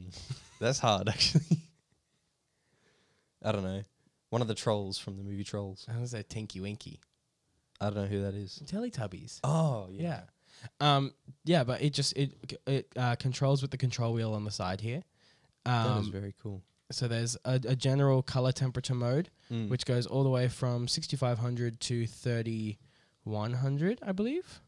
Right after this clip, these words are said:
Speaker 2: Thirty-two hundred. So you can go from warm, <laughs> warm, I'm gonna just point it that way. Yeah, warm all the way to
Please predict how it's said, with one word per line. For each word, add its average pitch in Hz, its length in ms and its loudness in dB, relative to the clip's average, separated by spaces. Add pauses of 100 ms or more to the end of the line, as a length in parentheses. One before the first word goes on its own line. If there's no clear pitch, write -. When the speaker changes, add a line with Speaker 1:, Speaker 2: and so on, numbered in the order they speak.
(140)
Speaker 2:
Thirty-two 139 380 4
hundred. 107 380 -4
So 113 220 -4
you 107 80 -6 (360)
can 139 100 -2
go 131 140 4
from 120 320 -2 (640)
warm, 151 420 4 (560)
<laughs> - 580 -20
warm, 156 440 2 (100)
I'm 123 100 -4
gonna 139 180 4
just 135 200 -4
point 127 180 0
it 92 80 -6
that 101 140 -4
way. 101 240 -4 (240)
Yeah, 131 180 2 (360)
warm 151 400 4 (580)
all 127 140 0
the 123 80 -2
way 113 200 -2
to 120 440 -2